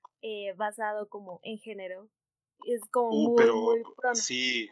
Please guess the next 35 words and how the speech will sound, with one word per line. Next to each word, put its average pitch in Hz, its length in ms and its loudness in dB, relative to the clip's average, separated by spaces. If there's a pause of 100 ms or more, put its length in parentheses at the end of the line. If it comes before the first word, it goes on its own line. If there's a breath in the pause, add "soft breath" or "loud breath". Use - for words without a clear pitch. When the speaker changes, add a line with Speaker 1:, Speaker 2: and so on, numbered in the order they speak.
(200)
Speaker 2:
sí. 131 720 -6
Speaker 1:
Y 269 40 0
no 294 260 6
me 330 100 6
van 294 340 10
a 294 80 6
entender. 240 720 -2
<laughs> 302 800 -4 (100)
Speaker 2:
No, 185 360 4
yo 151 140 2
te, 175 240 -4
yo, 151 160 -2 (120)
yo 175 280 2
creo 160 180 -2
que 131 280 0
sé 120 180 0
de 117 100 -6
qué 113 120 -6
hablas. - 440 -8 (600)
Como 110 440 -16
la 120 220 -6
raza, 131 500 4
o 123 40 -2
sea, - 100 -10
como 107 500 -18 (120)
la 110 180 -12
banda 123 340 -8
que, 104 680 -12 (180)
que 113 100 -14
le 107 80 -14
gustaba 117 360 -6
los 117 180 -6
cómics, 127 540 -6
como 104 460 -14 (880)
en, 127 220 -8